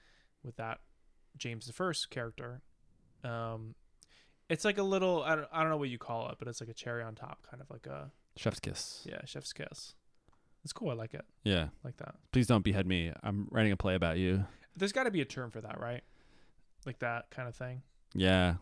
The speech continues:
Speaker 2: like kowtowing to a power.
Speaker 1: Like you're really
Speaker 2: I don't
Speaker 1: just
Speaker 2: know.
Speaker 1: doing this for the audience.
Speaker 2: But
Speaker 1: To
Speaker 2: even
Speaker 1: make that
Speaker 2: then, like,
Speaker 1: connection.
Speaker 2: Banquo is a pretty big character.
Speaker 1: Yeah.
Speaker 2: I don't know. It's a,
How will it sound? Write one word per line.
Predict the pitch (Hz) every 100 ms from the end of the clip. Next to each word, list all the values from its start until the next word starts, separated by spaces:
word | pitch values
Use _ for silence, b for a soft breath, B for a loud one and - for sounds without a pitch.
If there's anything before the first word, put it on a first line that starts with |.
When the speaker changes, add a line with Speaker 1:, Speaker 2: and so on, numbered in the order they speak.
| - -
Speaker 2:
like | -
kowtowing | - 98 113 107 113 113 110
to | - 110 107
a |
power. | - 110
Speaker 1:
Like | 113
you're | 117
really | 180 185
Speaker 2:
I |
don't | 107
Speaker 1:
just | 90
Speaker 2:
know. |
Speaker 1:
doing | 143 143 139
this | 135 120 -
for | - - 123 120 117 117 113
the |
audience. | 123 117 117 127 - 139 - - - - - - _ - _ _ _ _ _ _ _ _ _ _ _ -
Speaker 2:
But | 113
Speaker 1:
To | 147
Speaker 2:
even | 175 226
Speaker 1:
make | 208 135
that | 180
Speaker 2:
then, | 214
like, | 160
Speaker 1:
connection. | 113 - 73
Speaker 2:
Banquo | 127 160 185 175
is | 127
a | 110
pretty | - 147
big | 123 90 110
character. | - 101 107 - 78 78 - _ _ _ 156
Speaker 1:
Yeah. | 147 147 156 _ _ _ _ _ _ _ _ _ _ _ _ _ _ _ _ _ _ _ _ _ -
Speaker 2:
I | 151
don't | 104
know. |
It's | 127
a, | -